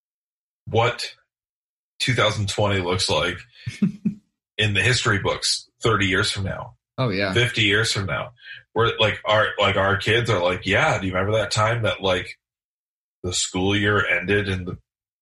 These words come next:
Speaker 1: beginning of March?"
Speaker 2: So have they started talking about ending the school year completely?
Speaker 1: No, no, no, no. They haven't said anything beyond the April three,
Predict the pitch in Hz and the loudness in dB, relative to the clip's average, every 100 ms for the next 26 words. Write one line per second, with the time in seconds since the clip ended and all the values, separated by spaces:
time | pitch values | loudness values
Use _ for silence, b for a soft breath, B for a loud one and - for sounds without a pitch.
0 | _ - 78 85 90 80 85 98 117 - | _ -10 -6 -4 -4 -4 0 0 0 -4
1 | - - _ _ - 156 143 131 143 135 | -6 -12 _ _ -2 0 0 2 2 2
2 | 165 220 269 156 143 - 147 127 117 117 | 0 0 -2 -2 -2 -2 -2 -2 0 -2
3 | 113 - _ - 131 131 135 135 120 113 | -4 -14 _ 0 2 2 2 0 0 -2
4 | - 117 117 117 131 139 135 - 113 117 | -2 -2 0 -2 -2 -4 -6 -4 -2 -2
5 | 110 123 139 135 - 139 131 120 113 101 | -2 -2 -4 -6 -2 2 4 4 4 4
6 | 95 90 85 104 139 131 120 131 113 120 | 2 0 0 2 2 2 2 2 2 2
7 | 127 127 123 123 113 107 101 107 104 98 | 2 2 2 2 2 2 0 0 -2 -2
8 | 98 101 98 98 | -2 0 0 -4